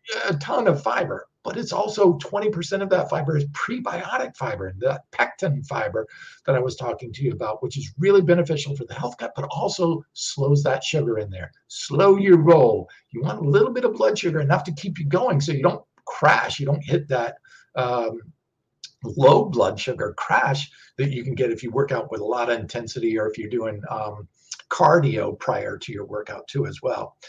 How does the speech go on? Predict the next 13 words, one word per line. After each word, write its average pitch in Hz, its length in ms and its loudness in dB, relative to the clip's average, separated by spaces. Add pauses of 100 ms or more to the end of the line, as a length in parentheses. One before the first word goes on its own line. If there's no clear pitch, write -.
(420)
But 175 200 2 (240)
also 202 720 4 (800)
those 175 220 6
polyphenols, 170 840 2
when 160 120 4
they 175 100 4
got 147 200 0
started, 131 380 0
the 143 60 -12
polyphenols 262 840 -6
can 185 160 0
break 143 300 2
down 123 400 -2